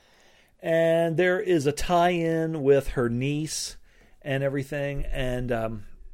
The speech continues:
so she ends up saying, "Fuck it," basically. And, you know, "I don't give a fuck. I'm gonna go find him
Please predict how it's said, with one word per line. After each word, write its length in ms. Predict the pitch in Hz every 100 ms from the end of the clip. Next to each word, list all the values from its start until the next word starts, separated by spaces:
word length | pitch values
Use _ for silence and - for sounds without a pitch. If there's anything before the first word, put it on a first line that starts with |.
| -
so 480 | - 135 120 117 110 - - - - - -
she 380 | - 180 180 180
ends 240 | 165 143
up 180 | 151 151
saying, 280 | - 143 131
"Fuck 380 | - 135 139 160
it," 240 | 156 - _ _
basically. 800 | 120 143 139 151 147 147 147 139
And, 460 | 135 120 120 120 120
you 60 |
know, 440 | 120 113 113 117 123
"I 100 | 127
don't 120 | 131 123
give 120 | 135
a 60 |
fuck. 360 | 127 135 131 131
I'm 220 | 127 127 123
gonna 160 | 123
go 140 | 117 113
find 340 | 123 107 101
him 260 | 92 90